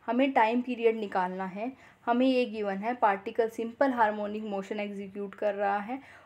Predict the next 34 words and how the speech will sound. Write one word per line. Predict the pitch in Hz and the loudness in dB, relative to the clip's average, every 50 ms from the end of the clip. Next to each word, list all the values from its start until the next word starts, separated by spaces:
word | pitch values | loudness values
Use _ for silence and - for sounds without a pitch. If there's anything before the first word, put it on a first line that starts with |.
| - - | -6 -2
और | 233 226 233 - | -2 0 6 6
पार्टिकल | 220 220 214 220 - 269 269 277 285 269 | 6 6 6 4 0 -2 2 4 4 4
की | 269 277 269 | 4 2 2
वेलोसिटीज | 240 233 220 214 226 220 220 - - 277 262 240 | 2 4 4 4 4 2 0 -2 -2 -2 -2 -2
गिवन | 233 226 208 202 196 202 | -4 -6 -4 -4 -4 -2
है | 214 220 220 | -2 -2 -4
वी | 220 220 214 | -4 -4 -4
वन, | 220 240 247 240 | -2 0 0 0
वी | 220 202 190 | -2 -4 -6
टू, | 190 190 254 277 | -4 -2 -2 2
जब | 269 269 254 247 - | 6 6 6 6 6
पार्टिकल | - 220 208 208 202 - 262 269 269 285 285 | 6 4 4 4 2 -4 -6 -4 0 0 0
का | 277 277 262 | 2 4 2
डिस्टेंस | 233 208 226 240 233 - - 294 285 294 277 269 | 2 2 -2 -4 -6 -4 0 2 2 2 2 0
हमें | 262 240 226 233 247 - - - - - _ _ - | -2 -4 -4 -6 -10 -12 -16 -20 -20 -20 _ _ -20
सेंटर | - - - 233 233 240 247 - 285 285 | -4 2 4 4 6 6 8 8 8 8
से | 277 285 269 240 | 8 6 -2 -2
गिवन | 208 208 196 190 190 208 | -2 -2 -4 -4 -2 0
है | 233 233 220 | 2 2 0
एक्स | 214 - - - | 0 -2 -8 -8
वन | 214 196 190 190 202 | -6 -4 -4 -4 -2
and | 247 262 262 - _ - - | -2 -2 -2 -4 _ -8 -8
एक्स | 220 190 - - - | -6 -6 -8 -10 -18
टू। | - - - - _ _ - _ _ _ _ _ _ _ _ _ _ _ _ _ _ _ _ _ - - | -18 -18 -18 -20 _ _ -20 _ _ _ _ _ _ _ _ _ _ _ _ _ _ _ _ _ -18 -12
कुछ | - 214 208 208 | -10 -10 -10 -10
इस | 220 - - | -14 -6 0
तरह | - 233 233 | 4 4 4
का | 233 240 240 | 6 6 6
होगा | 233 220 214 233 233 | 6 6 6 4 4
ये, | 233 247 254 | 4 4 2
ये | 262 247 226 226 | 0 0 0 -2
हमारा | 226 220 220 220 226 | 0 0 2 0 0
सेंटर | 226 - 247 226 220 220 - 240 240 | 0 -2 -4 -4 -4 -2 -2 -2 -2
है, | 226 247 247 | -2 -4 -8